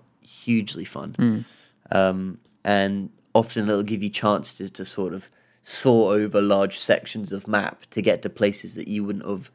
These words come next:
Speaker 1: even thought were accessible.
Speaker 2: Oh, yeah, that was another thing. Um,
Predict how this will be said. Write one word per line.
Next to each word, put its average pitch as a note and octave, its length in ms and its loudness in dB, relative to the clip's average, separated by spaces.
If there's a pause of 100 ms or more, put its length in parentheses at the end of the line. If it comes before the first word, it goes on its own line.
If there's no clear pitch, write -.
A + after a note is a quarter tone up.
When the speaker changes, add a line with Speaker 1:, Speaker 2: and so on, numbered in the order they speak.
(380)
Speaker 1:
even G#2 240 0
thought - 300 2
were F#2+ 160 2
accessible. A2 640 0
Speaker 2:
Oh, D#3+ 280 2
yeah, F3 420 6
that E3 140 6
was E3 180 0
another E3+ 260 4
thing. D#3+ 420 4
Um, B2 460 4